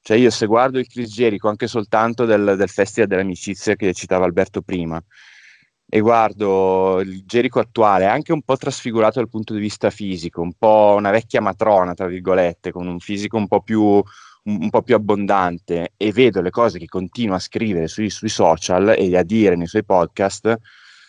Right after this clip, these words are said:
non riesco più a distinguere i due aspetti, e questo è,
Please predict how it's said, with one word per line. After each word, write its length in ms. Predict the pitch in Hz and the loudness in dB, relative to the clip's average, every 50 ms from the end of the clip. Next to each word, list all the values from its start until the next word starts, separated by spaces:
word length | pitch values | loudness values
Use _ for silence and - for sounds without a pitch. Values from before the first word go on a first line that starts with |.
| _ _ _ _ _ _ _ _ _ _ _ _ _ _ _ _ _ | _ _ _ _ _ _ _ _ _ _ _ _ _ _ _ _ _
non 260 | 101 113 117 127 135 135 | -2 2 2 4 4 4
riesco 440 | 131 143 151 160 - - - 165 | 4 4 4 4 2 0 0 0
più 360 | 143 - - 135 143 139 143 156 | 0 0 0 2 4 6 6 6
a 80 | 151 | 6
distinguere 500 | 143 131 120 - - 120 113 113 110 117 | 4 2 -4 -4 -6 -6 -4 0 0 0
i 40 | 107 | 2
due 100 | 98 95 | 2 0
aspetti, 680 | 95 - - _ 87 85 85 85 - _ - 85 85 82 | 0 -2 -2 _ 0 0 0 0 -4 _ -8 -6 -6 -4
e 140 | - 110 | -4 -2
questo 420 | 110 131 127 123 - - 135 127 123 | 2 2 2 2 2 2 4 4 6
è, 840 | 110 101 101 101 101 95 92 92 92 90 92 90 90 90 87 90 | 6 6 6 6 6 4 4 4 4 4 4 4 2 2 2 0